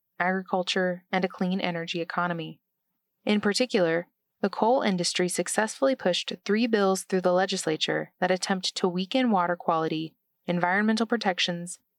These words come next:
and citizen accountability for an industry in free fall. These changes may buy a few more hours for an industry that is on life support,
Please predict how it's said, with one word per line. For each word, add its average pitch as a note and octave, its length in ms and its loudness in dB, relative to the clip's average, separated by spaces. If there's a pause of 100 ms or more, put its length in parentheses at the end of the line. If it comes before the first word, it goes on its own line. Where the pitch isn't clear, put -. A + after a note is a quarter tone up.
and F3 160 -2
citizen G#3 380 2
accountability E3+ 920 0 (260)
for F3+ 100 2
an F3 80 0
industry F#3+ 560 2
in F#3 180 -2
free F3 280 -2
fall. D3 420 -2 (420)
These G#3+ 180 2
changes C4+ 500 2
may G3+ 260 4
buy F#3+ 240 2
a G3+ 80 2
few G#3 300 2
more A#3 260 4
hours G3 460 2
for F3 140 -2
an F3 80 -4
industry G3 460 2
that F3+ 120 2
is F3 120 0
on E3+ 160 -2
life G3 180 0
support, - 460 -4